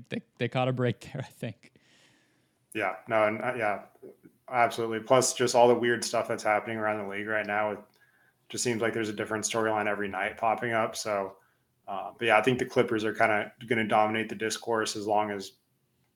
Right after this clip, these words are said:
Speaker 2: that's failing. Uh, but yeah, if the Suns are still struggling, like, the next five to ten games, they're, they're s-, falling even further below five hundred. I could see some, some, uh, some Sun slander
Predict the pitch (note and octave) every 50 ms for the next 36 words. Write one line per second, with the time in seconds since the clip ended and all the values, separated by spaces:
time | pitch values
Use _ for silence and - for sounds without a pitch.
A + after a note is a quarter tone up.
0 | _ - G#2+ G#2+ G2+ - - - - _ _ _ _ _ _ _ - - A2+ A2
1 | G#2+ A2+ A#2+ B2 B2 A2+ - - - A2+ G2+ G2 G2 F#2+ - - A#2+ A#2+ A2+ A2
2 | G#2 - - A2+ - C3+ C3+ B2+ A#2+ A2+ - - B2+ A#2+ A#2+ - - B2 A#2+ A#2
3 | A#2+ B2 A#2+ A#2 A2 G#2+ - - A2 A2 A2 G#2+ - - - - - _ _ _
4 | _ _ _ _ _ _ _ _ _ _ _ _ _ _ _ _ - A#2+ A2+ A2
5 | A2 A2 - B2 A#2 A2+ G#2 G#2+ G#2+ A2 A2 A2 A2+ G#2 G#2+ G#2 G#2 G#2 - G#2
6 | G#2 G2+ - - _ _ _ _ - A2 G#2+ A2 A2 A2+ A2 G#2+ G#2 G#2+ G#2+ A#2
7 | A#2 A2 A2 G#2+ - - A2 G#2+ A2 A2+ G2+ B2 A#2+ A2+ A2+ A2+ B2 A#2 A2+ A2
8 | B2 B2+ B2+ B2+ A#2 G#2+ G#2 - A2+ G#2 - - A2 G#2+ G2 - - G#2 G#2 G#2
9 | - - - A2 G#2 G2+ G#2 G#2 G#2 G2 G2 - - _ _ _ _ _ _ _
10 | _ _ _ _ _ _ _ _ - - A#2+ A2 G#2 - A#2 A2+ A2 - - B2
11 | A2+ A2 G#2+ G#2+ G#2+ G#2 G2 G2+